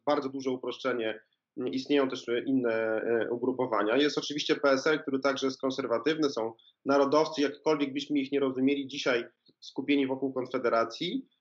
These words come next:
No jest oczywiście jeszcze Lewica, y, która ma już, y, jakiś w miarę stały elektorat, na tyle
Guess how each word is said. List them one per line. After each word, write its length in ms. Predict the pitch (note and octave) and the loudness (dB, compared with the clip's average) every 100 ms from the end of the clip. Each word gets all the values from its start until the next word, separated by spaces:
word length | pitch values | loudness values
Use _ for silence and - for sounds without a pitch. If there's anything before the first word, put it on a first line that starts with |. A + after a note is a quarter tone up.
| _ - | _ 2
No 120 | G3+ | 4
jest 180 | G#3+ G#3 | 6 4
oczywiście 440 | F3+ F3+ F#3 F#3 | 0 -2 0 0
jeszcze 220 | E3+ F3+ | 2 2
Lewica, 760 | E3 D3 F3+ - D3+ D3 C#3+ C3+ C#3 C#3 | 2 2 0 2 4 4 2 0 -4 -4
y, 40 | C#3+ | -6
która 400 | - G#3 F3+ D3+ C#3+ C3 | -6 -4 -4 -4 -6 -2
ma 180 | C#3+ D3+ | 2 2
już, 360 | D3+ C#3 - - | 2 0 -6 -12
y, 40 | B2+ C3 B2 B2+ A#2 | -8 -6 -4 -4 -4
jakiś 380 | C#3 C3+ C3 B2 | -4 -6 -6 -4
w 20 | |
miarę 240 | C#3 B2+ | 0 -2
stały 380 | B2+ C3+ C3 B2 | -2 -2 0 0
elektorat, 600 | B2 B2 - C3+ B2+ B2 | 0 -2 -2 0 0 -2
na 140 | B2 C3 | -4 -2
tyle 360 | D#3 C#3+ B2 | 2 2 2